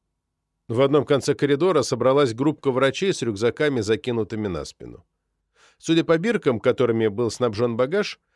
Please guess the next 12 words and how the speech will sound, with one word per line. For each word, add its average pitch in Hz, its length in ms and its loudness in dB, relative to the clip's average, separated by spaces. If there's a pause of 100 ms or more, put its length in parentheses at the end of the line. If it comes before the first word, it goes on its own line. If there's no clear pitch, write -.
(220)
врачеватели 196 640 0
направлялись 185 640 0
куда-то 185 320 -4
в 190 80 -4
Африку, 98 640 -2 (260)
помогать 139 640 2
бороться 143 580 2
с - 120 -6
эпидемией 143 800 -2
чего-то 160 600 -2
опасно 135 560 0
инфекционного. 76 840 -6